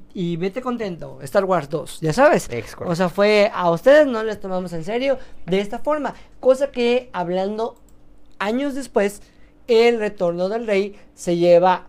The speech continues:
Speaker 1: mejor película, se lleva canción original, se lleva mejor director Peter Jackson, etcétera, etcétera, etcétera. Si no estoy mal, El Retorno del Rey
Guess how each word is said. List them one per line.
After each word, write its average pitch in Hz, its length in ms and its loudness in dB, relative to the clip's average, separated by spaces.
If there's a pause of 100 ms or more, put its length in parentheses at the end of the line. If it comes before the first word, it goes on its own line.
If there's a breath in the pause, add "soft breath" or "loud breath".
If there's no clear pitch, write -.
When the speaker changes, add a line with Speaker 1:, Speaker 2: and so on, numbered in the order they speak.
Speaker 1:
mejor 143 420 -8
película, 180 560 -8 (200 soft breath)
se 185 260 0
lleva 175 640 4
canción 151 340 -8
original, 190 560 -4 (180 soft breath)
se 170 200 -6
lleva 175 480 0 (220 soft breath)
mejor 170 460 -4
director 170 520 -6
Peter 196 360 -8
Jackson, 233 380 -2 (100)
etcétera, 208 680 -8
etcétera, 214 340 -10
etcétera. 226 360 -8 (220 soft breath)
Si 202 200 -10
no 226 160 -4
estoy 294 180 -8
mal, 311 260 -6
El 208 120 -6
Retorno 240 400 -6
del 175 240 -8
Rey 165 260 -4